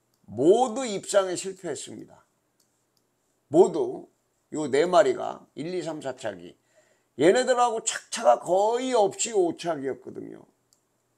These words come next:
결론은, 아, 이거는 편성이 약했다.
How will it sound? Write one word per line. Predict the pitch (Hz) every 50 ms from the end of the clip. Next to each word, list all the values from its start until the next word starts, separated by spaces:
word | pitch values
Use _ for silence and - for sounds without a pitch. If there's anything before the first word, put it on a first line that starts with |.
| _ _ _ _ _ _ _ _ _ _ _ _ _ _ _ _ _ _ _ _ _ _ _ _ _ _ _ _ _ _ _ _ _ _ _ _ _ _ _ _ _ _ _ _ _ _ _ _ _ _
결론은, | - 165 190 214 240 247 254 247
아, | 233 - 143 160 175 175
이거는 | 160 151 147 170 175 185 180
편성이 | - - 214 208 202 185 208 208 202 196
약했다. | 180 156 139 - - 160 147 - - 180 175 160 - - _